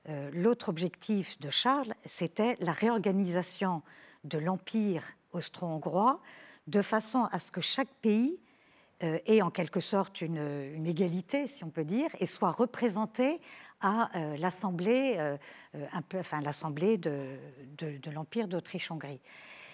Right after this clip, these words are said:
Mais la manière dont ils ont essayé de, de, d'atteindre ces deux objectifs, c'est toujours été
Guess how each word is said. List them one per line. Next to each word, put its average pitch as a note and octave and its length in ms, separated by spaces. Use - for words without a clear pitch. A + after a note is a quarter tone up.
Mais A#3 440
la F3 160
manière C4 460
dont G3 140
ils F#3 500
ont C4 240
essayé G3+ 880
de, D3+ 240
de, C#3+ 240
d'atteindre F#3+ 500
ces - 180
deux C#3+ 220
objectifs, G3 680
c'est A3 380
toujours C#4+ 380
été C4 500